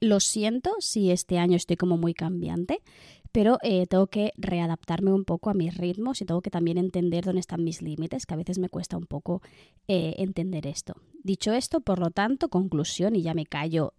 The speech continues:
por lo que respecta a la parte que no te interesa porque no habla de Platón, eh, voy a estar en directo todos los jueves en mi canal de Twitch. Los martes ahora mismo voy a estar escribiendo porque es el NaNoWriMo,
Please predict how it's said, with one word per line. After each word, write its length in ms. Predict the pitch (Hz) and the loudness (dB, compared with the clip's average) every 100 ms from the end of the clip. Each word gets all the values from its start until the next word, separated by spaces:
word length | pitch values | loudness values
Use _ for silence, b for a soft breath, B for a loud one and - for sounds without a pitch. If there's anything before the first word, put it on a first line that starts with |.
| - | -4
por 120 | 185 | 0
lo 80 | 175 | 0
que 80 | 165 | -2
respecta 560 | 165 - 175 - 165 | -4 -6 -6 -2 -2
a 60 | 170 | -2
la 140 | 165 | -4
parte 600 | 170 175 175 165 160 - - | -4 -4 -4 -4 -6 -8 -6
que 100 | 170 | -4
no 80 | |
te 80 | 170 | -2
interesa 460 | 180 151 143 - 190 | -2 -2 -6 -4 -4
porque 200 | 160 165 | -4 -4
no 80 | 156 | -4
habla 160 | 147 | -2
de 100 | 156 | -2
Platón, 400 | 175 170 170 262 349 B B B B B _ - | 0 0 0 0 -2 B B B B B _ 2
eh, 200 | 220 196 | 4 4
voy 160 | 202 | 4
a 40 | 208 | 2
estar 460 | - 202 196 190 - | 0 2 2 2 -2
en 160 | 202 190 | 0 2
directo 400 | 185 190 - 175 | 2 0 -2 0
todos 220 | 165 180 | 2 2
los 180 | 175 - | 0 2
jueves 420 | 190 175 165 - | 2 2 0 -2
en 140 | 185 | -2
mi 80 | 170 | 0
canal 260 | 160 160 156 | 0 -2 -2
de 120 | 156 | -4
Twitch. 420 | - 294 339 - - _ _ - | -2 -2 -2 -6 -12 _ _ 0
Los 260 | 208 196 | 2 4
martes 480 | 214 226 - 185 - | 2 0 0 -2 0
ahora 160 | 190 196 | 2 4
mismo 320 | 196 196 175 | 4 4 2
voy 100 | 175 | 0
a 40 | |
estar 280 | 180 190 175 | -2 -4 -2
escribiendo 600 | 170 - 165 170 196 254 | -4 -2 -2 0 -2 -2
porque 200 | 190 - | -4 -6
es 80 | 175 | -4
el 100 | 170 | -4
NaNoWriMo, 600 | 165 160 165 185 254 | -2 -2 -2 0 0